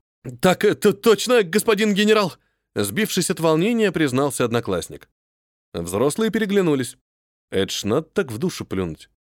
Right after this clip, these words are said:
Какой-то юнец формы обращения совершенно не блюдёт. Конечно, мы в гимназии наших величаем господин директор, господин учитель,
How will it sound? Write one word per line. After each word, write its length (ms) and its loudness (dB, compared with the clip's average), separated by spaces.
Какой-то 380 2
юнец 600 0
формы 380 2
обращения 720 0
совершенно 560 0
не 140 0
блюдёт. 440 -4
Конечно, 420 2
мы 140 0
в 60 -6
гимназии 520 0
наших 400 -2
величаем 640 0
господин 480 -2
директор, 500 -2
господин 480 -2
учитель, 480 -6